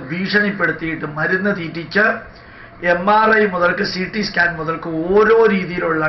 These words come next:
ടെസ്റ്റ് എടുത്ത്, എടുപ്പിച്ച് അതിൻ്റെ കമ്മീഷൻ ഡോക്ടർമാരെടുത്ത് അതിൻ്റെ പൈസയുടെ വലിയൊരു വിഭാഗം ആശുപത്രി വിപുലീകരിക്കാൻ ഉപയോഗിച്ച് നമ്മള് മരണത്തിലേക്ക് പോയിക്കൊണ്ടിരിക്കുന്നു, ഒരു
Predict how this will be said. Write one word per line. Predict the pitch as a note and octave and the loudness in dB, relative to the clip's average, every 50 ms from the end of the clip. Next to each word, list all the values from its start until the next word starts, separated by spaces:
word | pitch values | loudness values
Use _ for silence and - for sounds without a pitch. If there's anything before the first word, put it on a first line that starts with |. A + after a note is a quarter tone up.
| D#3 - | -4 -4
ടെസ്റ്റ് | D#3+ D3+ D3 - - - G3+ F#3+ F3 | -6 -6 -6 -6 -4 -2 0 0 0
എടുത്ത്, | D#3 D3 C#3+ - - - F3 F#3 A3+ - - - - D#3+ | 0 -2 -6 -6 -2 0 0 0 -2 -6 -10 -8 -4 -4
എടുപ്പിച്ച് | D#3+ F3+ F3+ F3 F#3+ G3+ G3 - G3+ G#3 - - - - - - - - - - - - - | -2 -2 -4 -4 -4 -4 -2 0 2 2 2 0 -4 -10 -18 -20 -20 -20 -20 -16 -6 -2 0
അതിൻ്റെ | F#3+ G3+ A#3 A3+ A3+ A#3+ - - | 0 0 0 2 2 0 2 2
കമ്മീഷൻ | F#3 F#3+ F#3+ G3+ A3 A#3+ A#3+ G#3 - G#3 F3+ D3+ C#3+ D3+ | 0 0 0 0 -2 -2 -2 0 0 0 0 0 0 -4
ഡോക്ടർമാരെടുത്ത് | D#3+ E3+ - F#3 F#3+ F3+ F3+ F3 E3+ E3+ D#3+ D#3 D#3 - F#3+ G3+ G3+ G3+ - - - - - - - - E3 F3+ | -6 -6 -4 -4 -4 -2 0 0 0 0 0 -2 -2 0 0 0 0 -2 -6 -12 -18 -20 -20 -20 -10 -2 0 0
അതിൻ്റെ | F#3 G#3+ A#3 A#3 A#3+ B3+ A3+ - | 0 0 0 0 0 2 2 2
പൈസയുടെ | - F#3 F3+ D#3 D#3+ F3 F3+ E3 E3 D#3 D3 D3+ | 2 0 0 -2 -2 0 0 2 0 0 0 0
വലിയൊരു | D#3+ F3+ G3+ A3+ A3+ A3 G#3 F#3+ E3+ | -2 0 2 4 4 4 4 2 0
വിഭാഗം | F3 D#3 E3 D#3+ E3 D#3+ E3 D#3 D3+ D3+ | -2 -4 -2 -2 -2 -2 -4 -4 -2 -2
ആശുപത്രി | D#3+ D#3 F3 F3 F3 - E3+ E3 D3+ | -2 -2 -4 -6 -6 -4 -4 -4 -4
വിപുലീകരിക്കാൻ | D3+ D3 E3+ F3 F#3+ G3+ G3+ F#3+ E3 D#3 - E3 D#3 D3+ D3 | -4 -4 -4 -4 -4 -2 -2 -2 -2 -2 -2 -2 -2 -2 -4
ഉപയോഗിച്ച് | C3 D3+ D#3 E3 E3+ E3+ F3 - - G#3 G#3+ A3 A3 - - - - - - - - - - - - - - - - - - - - - - - - - - - - - - - - - - - - - - - - - D#3+ D#3+ | -4 -4 -4 -4 -4 -6 -8 -4 0 2 2 2 0 -2 -8 -14 -18 -20 -20 -20 -20 -20 -20 -20 -20 -20 -20 -20 -20 -20 -20 -18 -18 -18 -18 -20 -20 -20 -20 -20 -20 -20 -20 -20 -20 -20 -20 -20 -20 -20 -20 -20 -14 -6 -2 0
നമ്മള് | E3 F3+ F#3+ G3 G3 F#3 F#3 F#3 F3+ - - C#3+ C#3+ D3 D#3 | 0 0 2 2 2 4 4 2 2 0 -6 -10 -8 -2 0
മരണത്തിലേക്ക് | E3+ F3+ F#3 G#3 A3 A3+ B3 B3 - - B3+ A#3+ A3+ A3 G3+ G#3 G3 D#3+ | 2 2 2 2 2 2 2 0 0 -2 -2 0 0 0 0 0 -4 -4
പോയിക്കൊണ്ടിരിക്കുന്നു, | D#3+ D3 - - E3 C#3+ C#3 C3 C#3+ C3+ D#3 D#3 | -4 -6 -4 -6 -6 -6 -6 -10 -10 -6 -4 -2
ഒരു | D3+ | 0